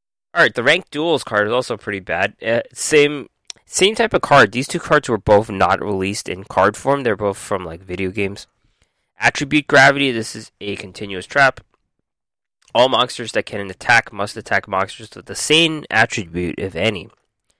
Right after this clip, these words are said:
So this is completely power creep by Battlemania, if we get that card. And, um, it's kinda, like, best to force your opponent to attack some, one monster that no one wants to attack, like something really strong or something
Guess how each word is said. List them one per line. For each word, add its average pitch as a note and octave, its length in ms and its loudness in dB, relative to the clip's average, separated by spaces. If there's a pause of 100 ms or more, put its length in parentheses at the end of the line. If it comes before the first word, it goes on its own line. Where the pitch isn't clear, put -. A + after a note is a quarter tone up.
(300)
So - 100 -20
this G3+ 140 -4
is A3+ 160 -4
completely C#3+ 440 -4
power A2 280 4
creep - 240 -4
by F2+ 100 2
Battlemania, G2 880 0
if - 120 -10
we F2 100 -14
get - 180 -10
that G#2+ 140 -2
card. A#2 260 -2 (760)
And, G#2 500 -10
um, - 380 -8
it's - 140 -12
kinda, F3 180 2
like, C3 160 2
best G#2+ 240 0
to A2 80 -10
force - 400 -6
your A2+ 80 -4
opponent G2 520 -8
to F#2 220 -12
attack - 520 -6 (680)
some, B2 760 -2
one A#2+ 440 2
monster G#2 460 -2
that F#2 240 -4
no G2+ 240 -4
one G#2+ 220 -2
wants F2 240 -4
to - 80 -18
attack, - 360 -18
like F2 140 -12
something A2 340 -12
really F#2 200 -10
strong E2+ 360 -6
or E2+ 80 -16
something E2+ 400 -20